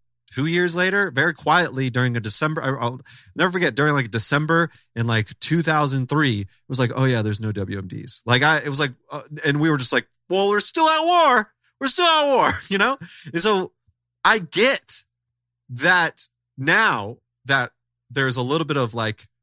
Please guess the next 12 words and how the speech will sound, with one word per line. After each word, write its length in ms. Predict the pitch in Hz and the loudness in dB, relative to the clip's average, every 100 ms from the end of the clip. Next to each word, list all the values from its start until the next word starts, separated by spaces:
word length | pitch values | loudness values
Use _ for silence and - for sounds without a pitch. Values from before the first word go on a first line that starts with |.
| _ | _
culturally 840 | - - 214 - 151 123 117 110 117 - _ 107 | -8 -2 -2 -2 -2 -2 -2 -6 -10 -14 _ -6
Democrats, 720 | 127 135 139 131 110 101 - - _ - | 0 0 0 -2 -4 -2 -4 -6 _ -8
uh, 200 | 104 98 | -6 -2
liberals 420 | 123 151 123 110 | -2 -2 -2 -4
are 60 | |
like, 320 | 110 107 104 - _ _ _ | -4 -4 -6 -10 _ _ _
you 80 | 160 | -2
know, 100 | 156 | 0
like, 240 | 135 131 - | 2 2 2
let's 240 | 139 147 | 0 0
foc-, 220 | - 160 - | -2 -4 -6
like, 220 | 131 120 | -4 -4